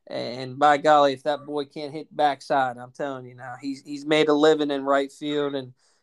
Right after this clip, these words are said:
I hope to see that continue, uh, throughout the last three weeks of the season. But real quick, I also wanna touch, I about missed my two, my two bullpen guys. Um, you know, Ryan Sullivan and, and, and Tanner Mob, you know, Tanner Mobley,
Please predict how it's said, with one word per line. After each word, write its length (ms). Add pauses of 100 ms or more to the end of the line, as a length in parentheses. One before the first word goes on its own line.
(120)
I 200
hope 240
to 60
see 220
that 240
continue, 720
uh, 280
throughout 300
the 80
last 340
three 160
weeks 280
of 60
the 60
season. 420
But 140 (420)
real 180
quick, 360
I 60
also 340
wanna 240 (100)
touch, 300
I 40
about 300
missed 240
my 160
two, 400
my 160
two 240 (320)
bullpen 460
guys. 420 (400)
Um, 540 (140)
you 80
know, 80
Ryan 380
Sullivan 640
and, 240
and, 260
and 220
Tanner 260
Mob, 400 (320)
you 120
know, 160
Tanner 280
Mobley, 520